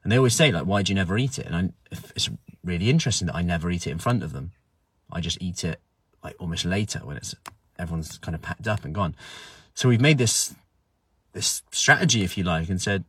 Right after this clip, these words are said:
you know, actually, then it's filled with what? Guilt. It's filled with, like, not enjoying it at all, almost like, you know, my, me, their me time is, like, just eating that cake. And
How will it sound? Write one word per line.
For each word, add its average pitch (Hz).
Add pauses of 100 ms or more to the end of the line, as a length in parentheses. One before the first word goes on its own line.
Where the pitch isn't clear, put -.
(220)
you 123
know, 90
actually, 110 (340)
then 131
it's -
filled 110
with 95
what? -
Guilt. - (300)
It's 82
filled 98
with, 92 (340)
like, 90
not 110
enjoying 113
it 120
at -
all, 127
almost 107
like, 95 (520)
you 90
know, 80 (440)
my, 101
me, 104
their 98
me 120
time 95
is, 90
like, 90
just -
eating 90
that -
cake. - (800)
And 117